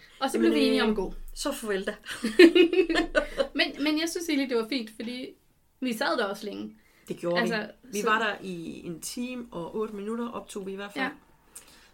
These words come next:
Speaker 2: Så jo, vi har været der et stykke tid. Og vi var kun nitten minutter nede ved kirken, fordi
Speaker 1: Ja, og det føles som tre timer.
Speaker 2: det føles som en år.
Speaker 1: Ja, det var
Speaker 2: Der ville vi gerne væk fra igen.
Speaker 1: Ja, fy for
Speaker 2: Men det kom vi så også.
Speaker 1: Ja, og ellers så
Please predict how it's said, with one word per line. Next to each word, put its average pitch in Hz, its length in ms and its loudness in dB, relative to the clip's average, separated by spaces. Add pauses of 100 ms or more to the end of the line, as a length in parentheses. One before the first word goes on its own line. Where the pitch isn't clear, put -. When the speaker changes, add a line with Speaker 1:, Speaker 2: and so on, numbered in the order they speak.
Speaker 2:
Så - 180 -8 (480)
jo, 208 140 0
vi 226 180 -6
har 220 120 -6
været 208 200 -6
der 214 60 -6
et 196 60 -10
stykke - 220 -14
tid. 220 220 -8 (720)
Og 180 100 -10
vi 170 80 -6
var 170 120 -6
kun 320 240 -8 (200)
nitten 311 240 -6
minutter 240 380 0
nede 202 380 -2 (180)
ved 208 200 -6 (140)
kirken, 170 380 -8
fordi 190 160 -12 (200)
Speaker 1:
Ja, 208 60 -8
og 202 120 -10
det 262 160 2
føles 285 280 0
som 247 180 -2
tre 214 300 -2
timer. 185 280 -8 (220)
Speaker 2:
det 226 100 -8
føles 170 280 -8
som 143 180 -8
en 147 260 -12
år. - 280 -6 (280)
Speaker 1:
Ja, 202 160 -6 (240)
det 254 120 0
var 190 500 -2
Speaker 2:
Der 226 100 -4
ville 214 160 -4
vi 180 60 -4
gerne 185 280 -4
væk 226 140 -6
fra 196 220 -8
igen. 190 400 -6 (140)
Speaker 1:
Ja, 226 140 -12
fy - 100 -16 (140)
for 208 140 -12
Speaker 2:
Men 190 100 -6
det 202 80 -6
kom - 200 -8
vi 185 60 -16
så 170 140 -10
også. 180 280 -10 (580)
Speaker 1:
Ja, 285 240 -2
og 208 80 2
ellers 262 180 0
så 277 160 -6